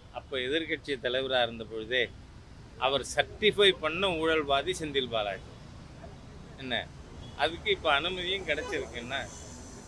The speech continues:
வரவேற்கத்தக்க விஷயம். ஏன்னா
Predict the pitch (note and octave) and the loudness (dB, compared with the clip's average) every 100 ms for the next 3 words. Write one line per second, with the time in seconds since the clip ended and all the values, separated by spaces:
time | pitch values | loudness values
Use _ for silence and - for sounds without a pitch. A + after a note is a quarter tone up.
0 | - - F#3+ G3+ F#3 D3 A#2+ A2+ A#2 D#3 | -12 2 4 6 4 0 -4 -8 -6 -6
1 | B2 - - - - - - - - - | -6 -10 -16 -16 -16 -16 -16 -16 -18 -18
2 | - - - D3 F3+ E3+ C3+ F3+ | -16 -10 -2 2 8 8 8 6